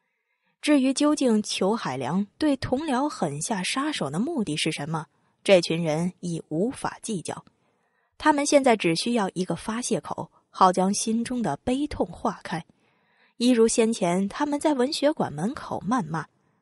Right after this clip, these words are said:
真相虽然只被揭开一半儿，可至少有人愿意替他们讨公道。不只是死者的家眷，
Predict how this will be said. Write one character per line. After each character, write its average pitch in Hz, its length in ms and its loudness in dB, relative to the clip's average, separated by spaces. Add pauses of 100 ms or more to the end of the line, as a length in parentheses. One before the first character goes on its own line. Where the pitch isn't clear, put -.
(140)
真 190 240 4
相 170 300 0
虽 262 200 2
然 226 220 -2
只 - 140 -4
被 196 180 -2
揭 240 220 -2
开 - 180 -8
一 196 160 -2
半 262 160 -2
儿， - 100 -6 (420)
可 277 160 4
至 403 180 2
少 285 220 2
有 202 140 2
人 185 280 -2
愿 247 180 2
意 180 120 2
替 175 220 -4
他 - 160 -2
们 160 140 -2
讨 - 240 -8
公 190 240 -4
道。 - 200 -8 (600)
不 240 160 8
只 196 200 4
是 185 160 2
死 185 300 2
者 160 180 -2
的 143 120 -4
家 165 200 -2
眷， 165 220 -2